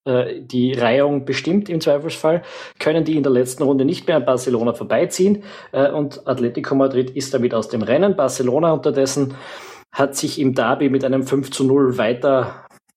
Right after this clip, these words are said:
hartnäckig Krisengerüchten entzogen.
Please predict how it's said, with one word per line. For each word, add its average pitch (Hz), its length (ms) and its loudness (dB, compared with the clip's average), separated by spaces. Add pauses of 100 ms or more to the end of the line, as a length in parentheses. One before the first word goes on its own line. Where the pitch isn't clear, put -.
(120)
hartnäckig 143 1300 0
Krisengerüchten 135 960 2
entzogen. 143 960 0